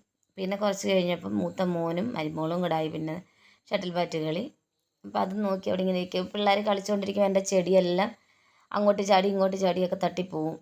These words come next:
അപ്പോൾ അതൊരു, ഞാനതിന് വഴക്ക് പറയാനായിട്ട് അവിടെ ഇങ്ങനെ ഇരിക്കുമായിരുന്നു. അപ്പോൾ പിന്നെ എനിക്ക് വിശപ്പായപ്പം ഞാൻ കയറിപ്പോയി പഴങ്കഞ്ഞി കുടിക്കാമെന്ന് വിചാരിച്ചു. അപ്പോൾ ഇന്നലത്തെ ഇച്ചിരി ചിക്കൻ കറി ഉള്ളായിരുന്നു, അതും കൂട്ടി ഞാൻ കഴിച്ചു. ഒരു കാന്താരി ഉണ്ടായിരുന്നു, അതും കൂട്ടി കഴിച്ചു.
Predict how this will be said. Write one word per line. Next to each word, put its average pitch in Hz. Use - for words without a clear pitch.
അപ്പോൾ 196
അതൊരു, 196
ഞാനതിന് 190
വഴക്ക് 180
പറയാനായിട്ട് 185
അവിടെ 170
ഇങ്ങനെ 175
ഇരിക്കുമായിരുന്നു. 156
അപ്പോൾ -
പിന്നെ 240
എനിക്ക് 220
വിശപ്പായപ്പം 180
ഞാൻ 165
കയറിപ്പോയി 160
പഴങ്കഞ്ഞി 165
കുടിക്കാമെന്ന് 156
വിചാരിച്ചു. 151
അപ്പോൾ 208
ഇന്നലത്തെ 175
ഇച്ചിരി 180
ചിക്കൻ 165
കറി 160
ഉള്ളായിരുന്നു, 156
അതും 160
കൂട്ടി 160
ഞാൻ 165
കഴിച്ചു. 156
ഒരു 214
കാന്താരി 165
ഉണ്ടായിരുന്നു, 160
അതും 160
കൂട്ടി 156
കഴിച്ചു. 156